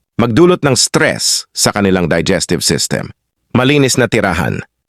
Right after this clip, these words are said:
Panatilihing malinis at tuyo ang kanilang kulungan. Siguraduhin na may sapat na bentilasyon at proteksyon laban sa lamig o matinding init.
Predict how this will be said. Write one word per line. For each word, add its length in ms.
Panatilihing 720
malinis 480
at 80
tuyo 320
ang 160
kanilang 320
kulungan. 580
Siguraduhin 720
na 80
may 160
sapat 400
na 160
bentilasyon 800
at 160
proteksyon 560
laban 400
sa 80
lamig 480
o 80
matinding 560
init. 360